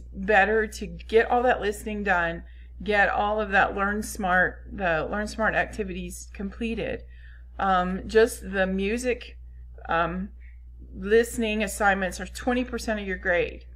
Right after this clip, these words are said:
Make sure that you listen all the way to the end and submit, um, once you get to hundred percent. That's twenty percent of your grade.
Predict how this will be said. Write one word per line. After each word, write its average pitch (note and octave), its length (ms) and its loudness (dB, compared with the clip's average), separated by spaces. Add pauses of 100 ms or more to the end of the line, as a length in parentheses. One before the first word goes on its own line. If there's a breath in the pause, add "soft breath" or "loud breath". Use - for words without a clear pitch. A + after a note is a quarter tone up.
(500 loud breath)
Make F#3+ 180 -6
sure A#3 160 2
that G#3 260 0
you A3 60 -2
listen G#3 360 0
all A3+ 220 2
the B3 60 4
way G#3+ 180 2
to A3+ 140 -6
the G#3+ 200 -4
end G3+ 440 0
and F#3+ 300 -2
submit, G3 800 -2 (180)
um, F3 260 0
once F#3+ 240 -6
you F3+ 60 -12
get - 260 0 (400 loud breath)
to - 140 2
hundred G3 380 -2
percent. - 580 -6
That's - 220 -10
twenty C4+ 240 2
percent B3+ 320 -2
of A3+ 60 -2
your G3+ 120 -2
grade. A3 340 0